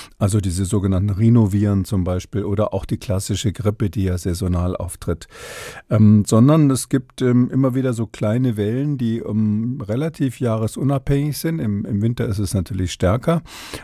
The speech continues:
Aber wir müssen, wenn neue Varianten kommen, und das passiert ständig unter dem Radar,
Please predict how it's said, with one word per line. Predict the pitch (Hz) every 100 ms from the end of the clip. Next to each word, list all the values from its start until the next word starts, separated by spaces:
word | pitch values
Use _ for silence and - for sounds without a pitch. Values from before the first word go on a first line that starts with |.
| -
Aber | 117 113 113
wir | 120
müssen, | 113 143 - 147 131
wenn | 120 117 110
neue | 104 113 107
Varianten | 104 98 95 117 - 143
kommen, | - 139 151 170
und | 147 110 101 117
das | -
passiert | - 95 107 95
ständig | - 85 104 107
unter | 127 98
dem | 101 85
Radar, | 82 101 117